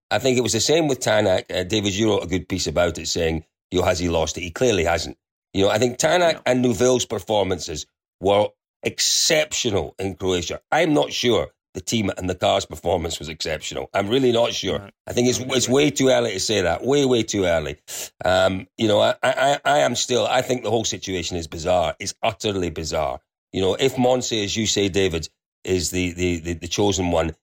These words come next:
Speaker 1: just bloody well announce it. Just
Speaker 3: Yeah.
Speaker 1: give him the authority. And it's, you know what? Sometimes it's about, it's about how you present yourself. It's not about what you do.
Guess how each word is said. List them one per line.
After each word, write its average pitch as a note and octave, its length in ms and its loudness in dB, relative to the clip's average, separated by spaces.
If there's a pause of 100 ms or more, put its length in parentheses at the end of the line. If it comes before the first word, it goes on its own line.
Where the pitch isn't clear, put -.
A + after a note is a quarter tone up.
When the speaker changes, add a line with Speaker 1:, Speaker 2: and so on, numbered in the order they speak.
(160)
Speaker 1:
just A2 480 -2
bloody G#2 400 0
well F#2+ 300 4
announce F#2 500 0
it. - 180 -4
Just A2 160 -4
Speaker 3:
Yeah. - 60 -10
Speaker 1:
give A2+ 180 -2
him A2+ 120 2
the G#2+ 100 2
authority. G2+ 600 0 (220)
And A#2+ 120 2
it's, - 220 -2
you F3 140 2
know G#3+ 60 4
what? F3+ 220 2
Sometimes F#3 420 0
it's D3+ 140 -2
about, C#3 340 2
it's A2 140 -4
about C3 300 0
how C3 120 0
you B2 160 0
present B2 380 -2
yourself. F2+ 400 0
It's D#2 120 -8
not - 100 -2
about C3 220 0
what C3 160 -2
you F2+ 100 -10
do. F#2+ 260 0